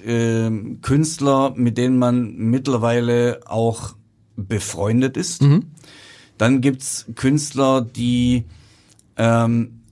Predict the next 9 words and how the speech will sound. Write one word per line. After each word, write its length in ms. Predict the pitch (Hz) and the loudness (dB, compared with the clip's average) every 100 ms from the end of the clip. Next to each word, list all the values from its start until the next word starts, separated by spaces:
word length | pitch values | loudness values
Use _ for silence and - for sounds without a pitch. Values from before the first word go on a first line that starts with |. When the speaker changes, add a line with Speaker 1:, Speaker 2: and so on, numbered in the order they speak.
| - | -4
Speaker 1:
relativ 800 | 117 117 131 139 139 127 117 - | -2 0 2 0 0 -4 -4 -4
unnahbar 800 | 131 135 143 131 135 139 131 139 | -2 0 2 2 2 2 2 0
sind. 460 | 123 135 170 170 117 | 0 0 0 -2 -6
Das 160 | 113 | -4
hat 140 | 120 - | -4 -4
aber 200 | 117 107 | -4 0
in 100 | 120 | 0
der 200 | 117 104 | 0 0
Regel, 500 | 120 131 143 143 | 0 0 2 0